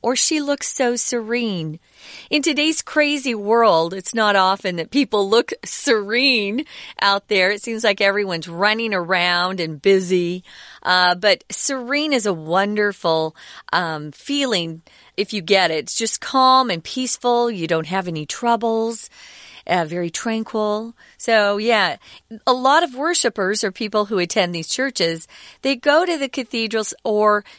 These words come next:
churches to feel some peace from God. And this has happened for the past two thousand years. It's a serene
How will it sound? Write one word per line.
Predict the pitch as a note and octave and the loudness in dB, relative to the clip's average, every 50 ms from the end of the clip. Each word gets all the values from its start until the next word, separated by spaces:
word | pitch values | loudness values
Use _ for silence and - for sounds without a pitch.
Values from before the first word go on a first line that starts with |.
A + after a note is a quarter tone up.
| _ - | _ -4
churches | - - C4+ C4 B3 - C4 A#3 A3 - | -4 -2 0 0 0 0 -2 -2 -2 -2
to | - G#3+ | -4 -4
feel | - - C4 C4+ C4+ | -4 -2 -2 -2 0
some | C4 - - G#3 G3+ | 0 -2 -2 -2 -2
peace | - - - - B3 A#3+ A#3+ - - | -4 -10 -10 -6 -6 -6 -4 -6 -6
from | - G#3 F#3 F3+ F3 | -4 -4 -4 -4 -2
God. | F3+ F3+ E3+ F3 F3 F3 F3 F3 F3+ F#3 - - - - - - - - _ - | 0 2 4 4 4 4 2 2 0 -2 -6 -16 -20 -20 -20 -20 -20 -12 _ -2
And | F#3 G3 F#3+ G3 G3 G3 - - | -2 -2 -2 -2 -6 -10 -12 -6
this | - F#3+ A#3+ B3 - | 0 0 0 0 0
has | A#3 G3+ | -2 -4
happened | - A#3 G3+ G3 G#3 - G#3+ G#3 - | -2 0 0 0 0 -2 -6 -6 -6
for | G3 | -6
the | E3 E3+ | -6 -6
past | - - A3+ F#3 F3 - - - | -6 -2 -2 -2 -2 -2 -4 -6
two | A3+ G3 F3+ | -6 -4 -2
thousand | - F#3 E3 E3 E3+ E3+ F#3 E3 E3 | 0 0 0 0 0 -2 -4 -6 -6
years. | E3+ E3+ E3+ E3 E3 F3 G3 G#3+ - - - - - - - - - _ | -6 -6 -4 -4 -4 -4 -4 -6 -8 -12 -16 -20 -20 -20 -20 -20 -10 _
It's | - B3 A#3+ - | -2 -2 0 0
a | A#3+ | -2
serene | G#3+ - - A3+ G3 F#3 F3+ F#3+ A3 B3 C#4 D4 D4+ D#4+ E4 - | -2 0 0 0 0 0 -2 -2 -2 -2 0 -2 -2 -4 -6 -8